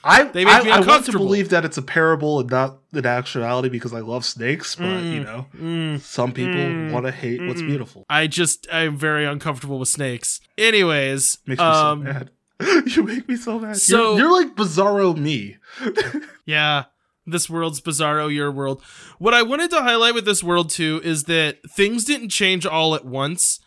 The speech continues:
Speaker 2: and that they did have time to try to set themselves up for success.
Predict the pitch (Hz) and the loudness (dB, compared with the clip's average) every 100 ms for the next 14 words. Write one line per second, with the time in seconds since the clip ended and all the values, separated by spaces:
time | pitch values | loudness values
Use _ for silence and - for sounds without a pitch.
0 | _ _ 180 180 190 190 202 170 185 202 | _ _ 0 0 2 2 0 0 0 0
1 | 240 240 202 - 185 190 180 185 170 165 | 2 0 0 0 2 2 -2 0 0 0
2 | - 175 180 165 180 160 147 151 - 156 | 0 -2 -2 -2 0 -2 -4 -6 -6 -6
3 | - 135 - - 151 - - | -4 -4 -4 -2 -2 -2 -4